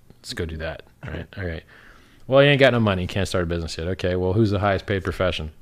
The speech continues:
Speaker 1: Sales. All right, I'll just do that. <laughs> So it's like, you're just like, you get, you're presented with these choices, and you just make what's, like, the obvious fucking choice. You're like, "Yeah, well, the highest paid profession, sales, so I'll go learn sales." Oh, fucking the,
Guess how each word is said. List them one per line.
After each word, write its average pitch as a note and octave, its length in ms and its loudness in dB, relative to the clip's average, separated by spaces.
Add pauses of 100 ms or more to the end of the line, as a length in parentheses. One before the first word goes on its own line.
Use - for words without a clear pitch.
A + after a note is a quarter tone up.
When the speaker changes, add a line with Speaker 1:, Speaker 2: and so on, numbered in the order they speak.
(360)
Speaker 1:
Sales. - 440 -8 (420)
All A2+ 80 -6
right, C3 100 -6
I'll G#2 160 -6
just F#2+ 200 -8
do G#2+ 120 -4
that. B2+ 260 2 (300)
<laughs> - 120 -8 (260)
So - 200 0
it's - 180 0
like, A#2 380 0
you're A2+ 120 -4
just G#2 300 -6
like, - 180 -16 (640)
you G#2+ 80 0
get, B2+ 320 4 (120)
you're G#2+ 160 -2
presented A2+ 480 6
with G2+ 100 0
these F#2+ 160 -2
choices, F#2 560 0
and F2 160 -6
you F#2+ 80 -2
just F#2+ 160 -4
make F#2+ 300 -2
what's, E2+ 160 -8
like, E2 120 -6
the E2 160 -12
obvious F2+ 440 -6
fucking E2+ 260 -6
choice. F2+ 260 -2
You're F2 100 -6
like, F2 120 -8
"Yeah, A2+ 80 2
well, E2 220 -4
the F2 100 -12
highest D#2+ 260 -8
paid E2 240 -10
profession, - 520 -10
sales, - 340 -10
so - 140 -10
I'll F2+ 140 -10
go F2 180 -8
learn F#2+ 180 -6
sales." C#3 300 2 (720)
Oh, G#2+ 160 0
fucking F2+ 460 -4
the, F2+ 60 -10